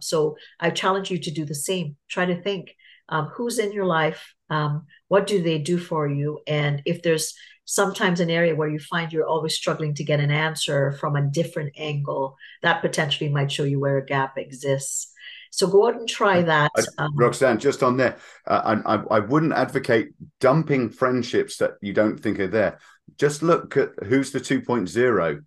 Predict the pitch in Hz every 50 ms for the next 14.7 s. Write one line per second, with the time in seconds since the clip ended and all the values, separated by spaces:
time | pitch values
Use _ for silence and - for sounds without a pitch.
0 | _ _ _ _ _ _ _ - 123 135 139 143 135 135 135 143 - - - 90
1 | 98 95 117 117 113 110 - - 113 110 - - - 120 113 - - 101 98 -
2 | - - 104 101 98 87 92 113 123 123 - - 98 92 87 80 76 98 90 92
3 | 90 85 - 135 123 113 - - 104 98 90 - _ _ _ _ - 110 117 180
4 | 175 - - - 180 175 165 156 - 120 117 - 151 147 131 131 - 143 - 147
5 | 120 92 78 - - _ _ _ _ _ _ _ _ - 101 110 107 - 107 104
6 | - - 104 98 - - 107 104 98 - - 107 113 113 - 143 139 131 131 135
7 | 131 127 139 131 - - 87 85 120 123 123 127 123 113 101 90 - _ - -
8 | 139 135 - 123 117 107 117 110 104 117 120 113 95 - - - - - _ -
9 | - - 117 107 120 120 117 113 - 90 92 95 113 131 143 156 156 151 151 -
10 | - _ _ - 160 139 147 - - 143 147 - 135 131 120 117 - - 95 -
11 | - - - 107 98 92 92 95 104 120 120 120 120 117 113 92 82 110 107 107
12 | 107 107 101 - - - - 123 117 107 92 82 80 78 76 76 _ _ _ _
13 | _ _ _ 82 90 90 80 - 90 95 110 120 127 123 120 110 107 120 135 -
14 | 104 - - 113 123 120 117 120 - 123 127 143 - -